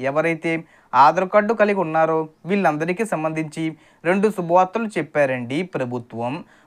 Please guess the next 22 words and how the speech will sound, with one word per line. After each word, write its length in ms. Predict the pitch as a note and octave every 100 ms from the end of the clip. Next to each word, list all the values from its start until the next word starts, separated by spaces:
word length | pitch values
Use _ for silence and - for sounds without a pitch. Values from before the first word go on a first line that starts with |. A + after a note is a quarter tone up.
| -
మొదటి 380 | C3+ D#3+ F#3+ G#3
శుభవార్త 380 | A3 G3+ A3 A3 A#3+
చూసుకుంటే, 440 | G3+ F3+ G3 F3+ F#3 F#3 - _ - C#3
ఆధార్ 240 | F3 G3+ G3
కార్డు 180 | G#3+ A3 G3+
కలిగి 200 | F3+ F3+
ఉండి 180 | F3+ F3+ F3+ _ _ - D3
అప్‌డేషన్ 460 | D3+ F#3+ G#3 A3+
అనేది 280 | F3+ F3 F3+ F3+ E3 -
చేసుకోలేదో 600 | D#3+ D#3 F3+ F3 E3+ F3 E3+ - C#3
అలాంటి 300 | E3+ G3 A#3
వాళ్ళు 240 | E3+ E3+ E3+ E3 - D#3+
తప్పనిసరిగా 600 | D#3 A3 G#3+ E3 D#3+ E3 E3 - _
మీ 80 | F#3
యొక్క 120 | F#3+ F#3
ఆధార్ 200 | D#3+ G#3 G3
కార్డుకి 360 | E3+ E3+ E3 E3+ E3+ _ _ -
పది 200 | G#3 G#3+ F#3+
సంవత్సరాలు 520 | D#3+ E3 F3 E3 E3 E3 - D#3+
కంప్లీట్ 360 | D#3+ G3+ G3+ G#3+
అయి 100 | G3
ఉంటే 200 | E3 E3